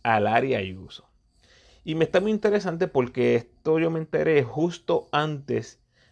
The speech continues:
de grabar este podcast. Y es que a mí honestamente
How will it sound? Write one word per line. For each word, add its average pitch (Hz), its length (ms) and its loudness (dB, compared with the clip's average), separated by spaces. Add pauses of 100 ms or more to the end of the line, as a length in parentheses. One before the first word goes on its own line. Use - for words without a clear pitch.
de 110 280 2
grabar 107 320 4
este - 180 0
podcast. 127 680 -2 (1400)
Y 143 180 0
es 151 120 0
que - 380 -2 (100)
a 127 140 4
mí 147 200 2
honestamente 180 1000 -2